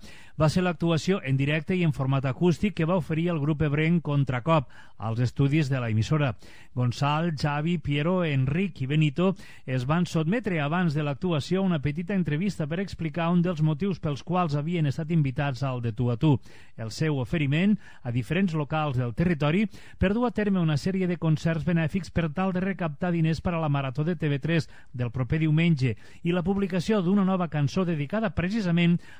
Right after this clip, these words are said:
a la temàtica a la que la televisió autonòmica dedica enguany aquesta marató. El grup explicava que van decidir fer la seva aportació a aquesta iniciativa solidària a través de la música perquè creuen que és un bon vehicle per a despertar la sensibilitat de la ciutadania.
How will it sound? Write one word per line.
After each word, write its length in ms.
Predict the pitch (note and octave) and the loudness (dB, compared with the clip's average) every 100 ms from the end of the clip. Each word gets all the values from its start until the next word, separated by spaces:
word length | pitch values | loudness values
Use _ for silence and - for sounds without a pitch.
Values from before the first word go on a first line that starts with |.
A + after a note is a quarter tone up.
| - | -10
a 100 | C3 | -6
la 140 | C3 | -4
temàtica 540 | C#3 C#3+ D#3 F#3 A3+ E3+ | 0 0 0 0 0 0
a 40 | |
la 140 | C3+ | -2
que 160 | A#2+ B2+ | -4 -4
la 100 | A#2 | -4
televisió 440 | B2 A#2 A#2+ D3 | -4 -2 0 0
autonòmica 580 | E3 F3 C#3+ D3 D#3+ D#3+ - - - | 0 2 4 2 2 0 -2 -16 0
dedica 340 | F#3+ G3+ F#3 | 2 2 0
enguany 440 | D#3+ C#3 C#3+ C#3 | 2 2 4 2
aquesta 400 | B2+ C3 A#2+ - | 2 0 0 0
marató. 400 | A#2 A2 F#2+ F#2+ - - - - - | 0 0 0 -2 -4 -14 -18 -14 -6
El 140 | A#2+ | -2
grup 220 | C3 D#3 | 0 0
explicava 640 | C#3+ - C3 A#2 D#3 E3 F#3 | -2 -6 -8 0 2 2 2
que 100 | D#3+ | 0
van 180 | D3 C#3+ | 0 2
decidir 380 | B2+ C#3 D#3+ E3+ | 0 0 -2 -2
fer 160 | D#3 | -4
la 120 | D#3 | -4
seva 320 | C#3 D#3+ D3+ C#3+ | -2 -2 0 -2
aportació 640 | B2+ C#3+ - C3+ G#3 G3 | -2 -4 -2 -4 0 0
a 20 | |
aquesta 340 | D3 E3 C#3+ D3+ | 2 0 0 0
iniciativa 560 | D3 C#3+ C#3+ D3+ C#3+ | 0 0 -2 -2 -2
solidària 600 | A#2+ F3 D#3+ D3 D#3+ F#3+ F#3+ - - | -2 -2 -2 0 2 0 0 -10 -10
a 100 | C#3 | -6
través 260 | C3+ E3 A#3 | -2 2 2
de 100 | G#3 | 2
la 60 | F3+ | 4
música 400 | F#3 D#3+ E3 A#3 | 4 4 2 0
perquè 320 | G3 E3+ D3+ | 0 0 -2
creuen 400 | C#3 G3+ F3+ G3 F3+ - - | 0 0 4 2 0 -8 -10
que 140 | C#3 | -2
és 100 | D#3 | 2
un 120 | G3 F3 | 4 4
bon 160 | E3 | 4
vehicle 380 | C#3+ G#3+ G3 C#3 | 2 0 0 -2
per 160 | B2 C3+ | 0 0
a 60 | |
despertar 460 | D3 E3 D#3+ C#3 D3 | 0 0 -2 -4 -2
la 120 | D#3 | -2
sensibilitat 720 | E3+ D#3+ E3 D3 C#3 B2+ D3+ D#3 - - | 0 0 0 0 -2 2 2 0 -10 -10
de 180 | D3+ D#3+ | -2 0
la 120 | F3+ | 0
ciutadania. 800 | - D3 B2+ B2 A#2 D3+ E3 - | -2 -4 -4 -2 2 4 4 2